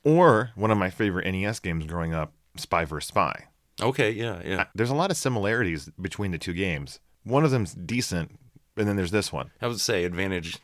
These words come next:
Speaker 2: to Spy versus Spy here.
Speaker 1: It is. Now, this is a side-scrolling, uh, you know, platformer?
Speaker 2: Kind of, but you can't jump.
Speaker 1: No, and you really want to because there are things that look like you should be able to jump on.
Speaker 2: I was very,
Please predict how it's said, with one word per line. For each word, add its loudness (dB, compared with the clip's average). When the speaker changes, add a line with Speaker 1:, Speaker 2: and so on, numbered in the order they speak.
Speaker 2:
to -8
Spy -2
versus -8
Spy -4
here. -4
Speaker 1:
It 6
is. 4
Now, 4
this 2
is 4
a 2
side-scrolling, 2
uh, -12
you -4
know, 0
platformer? -2
Speaker 2:
Kind 0
of, 2
but 2
you -6
can't -2
jump. 0
Speaker 1:
No, 4
and 0
you 2
really 6
want 4
to -2
because 0
there 4
are 4
things 0
that 0
look -2
like 0
you -6
should -2
be 0
able 2
to -4
jump -4
on. -4
Speaker 2:
I -4
was -6
very, 0